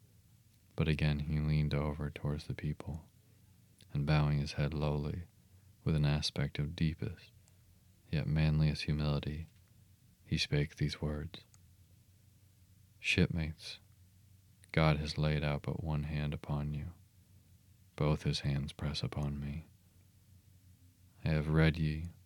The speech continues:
by what murky light may be mine the lesson that Jonah teaches to all sinners, and therefore to ye, and still more to me, for I am a greater sinner than ye.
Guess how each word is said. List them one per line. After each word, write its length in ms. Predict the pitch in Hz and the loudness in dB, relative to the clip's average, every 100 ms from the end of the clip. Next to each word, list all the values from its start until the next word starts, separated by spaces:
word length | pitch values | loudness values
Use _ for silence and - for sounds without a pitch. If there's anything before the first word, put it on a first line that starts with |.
| - | -6
by 120 | 73 | -2
what 180 | 76 67 | 0 2
murky 460 | 82 80 - 80 73 | 4 4 2 0 0
light 420 | 76 76 73 - | 0 -2 -2 -4
may 160 | 76 | -4
be 140 | 76 73 | -4 -4
mine 420 | 76 76 73 73 | 0 0 0 -2
the 100 | 78 | -4
lesson 520 | 78 76 - 73 73 - - - - - - | -4 -4 -2 -4 -4 -8 -20 -20 -20 -20 -6
that 160 | - 78 | -4 0
Jonah 300 | 80 73 69 | 2 2 0
teaches 480 | - 76 73 69 | -2 -2 0 -2
to 160 | - 73 | -2 -2
all 160 | 71 73 | 0 -2
sinners, 560 | - 71 71 76 - - - _ - _ - - - - - - | -2 0 -2 -6 -12 -20 -20 _ -20 _ -20 -20 -20 -20 -20 -8
and 120 | 87 78 | 0 4
therefore 420 | 76 73 78 73 | 4 4 0 0
to 120 | - | 0
ye, 380 | 78 78 78 82 - - - - - - - - - | 0 0 -2 -6 -14 -20 -20 -20 -20 -20 -16 -8 -4
and 120 | 80 | -2
still 240 | - 82 | 2 4
more 200 | 78 76 | 4 2
to 140 | - 73 | 0 -2
me, 340 | 76 73 78 - - - - - - - | 0 -2 -6 -14 -20 -20 -20 -20 -20 -20
for 180 | - 78 | -8 -4
I 60 | 73 | -2
am 140 | 73 | -2
a 40 | 73 | -2
greater 320 | 76 76 71 | 0 0 0
sinner 360 | - 76 73 | -2 0 0
than 160 | 71 73 | 0 -2
ye. 240 | 71 71 | -2 -4